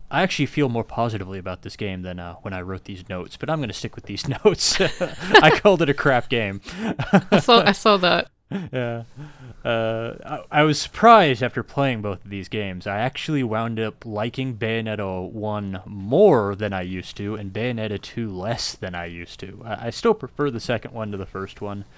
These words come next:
Speaker 1: but I, I appreciate the first one a little more. Uh, the combat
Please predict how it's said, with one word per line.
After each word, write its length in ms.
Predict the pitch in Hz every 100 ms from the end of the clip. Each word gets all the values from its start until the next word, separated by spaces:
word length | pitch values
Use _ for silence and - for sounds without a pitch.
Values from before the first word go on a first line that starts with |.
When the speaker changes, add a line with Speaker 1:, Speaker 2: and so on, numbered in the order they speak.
| - - -
Speaker 1:
but 380 | 101 95 90 -
I, 360 | 110 101 95 95 - - - - -
I 80 | 165
appreciate 540 | 151 - 127 - 98
the 80 | -
first 260 | 92 101 -
one 140 | 98
a 80 | 95
little 280 | 110 104 92
more. 340 | 87 87 85 - - - - - -
Uh, 240 | 95 90
the 120 | 90 113
combat 640 | - - 233 233 123 87